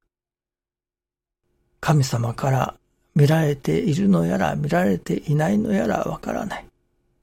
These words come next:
まあ、陰でこそこそすると言いますけれども、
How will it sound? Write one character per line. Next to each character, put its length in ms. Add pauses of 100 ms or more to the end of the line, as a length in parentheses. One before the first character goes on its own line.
(1080)
ま 320
あ、 240 (120)
陰 280
で 140
こ 140
そ 160
こ 160
そ 240
す 200
る 240
と 120
言 140
い 60
ま 140
す 160
け 120
れ 80
ど 120
も、 220